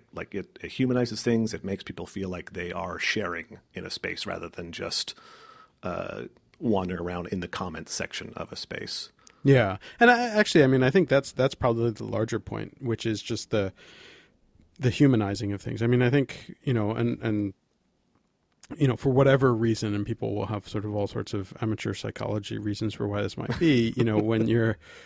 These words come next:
Speaker 2: you know, when you're talking into a, you know, box on a computer, um, especially if it's, you know, on a, on a corporate site, you know, whether it's a small corporation or a large corporate, you kind of feel like, you know, it's, there's this sort of,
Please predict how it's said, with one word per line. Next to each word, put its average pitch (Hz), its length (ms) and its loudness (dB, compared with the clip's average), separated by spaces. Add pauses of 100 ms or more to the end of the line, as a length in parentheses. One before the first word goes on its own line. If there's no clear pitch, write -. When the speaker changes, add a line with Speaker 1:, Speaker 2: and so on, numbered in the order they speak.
(140)
Speaker 2:
you 117 60 0
know, 104 300 -2
when 120 260 2
you're 113 540 4
talking 120 640 2
into 113 340 2
a, 104 320 2 (160)
you 120 80 -2
know, 98 120 -2
box 110 440 -4
on 101 100 0
a 95 40 0
computer, 117 600 2 (400)
um, 107 360 -2
especially 107 560 -2
if 101 160 -4
it's, - 460 -6
you 110 120 -4
know, 95 240 -6 (240)
on 101 140 -4
a, 101 360 -6 (120)
on 101 120 -8
a 98 280 -10 (680)
corporate 127 460 2
site, 110 460 2
you 120 100 0
know, 101 100 0
whether 101 300 0
it's - 160 -6
a 101 60 -10
small 107 280 -4
corporation 104 480 -4
or 107 40 -2
a 107 40 -4
large 123 220 0
corporate, 107 220 -2
you 120 120 2
kind 143 200 4
of 113 80 2
feel 113 240 4
like, 95 480 -2
you 123 100 -2
know, 95 220 0 (240)
it's, 110 160 -8
there's - 380 -4
this 104 180 -4
sort 104 180 -2
of, - 300 -8